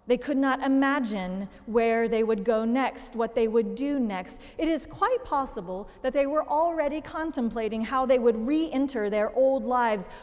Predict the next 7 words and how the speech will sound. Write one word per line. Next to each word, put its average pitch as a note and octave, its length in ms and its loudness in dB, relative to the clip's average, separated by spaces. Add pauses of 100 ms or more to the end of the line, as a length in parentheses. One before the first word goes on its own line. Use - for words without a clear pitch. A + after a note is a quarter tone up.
go E4+ 160 2
back D#4 320 -2
to G#3+ 200 -8 (220)
normal, A3 880 2 (380)
whatever F#3+ 340 0
that E3+ 220 -4
means F#3+ 560 -6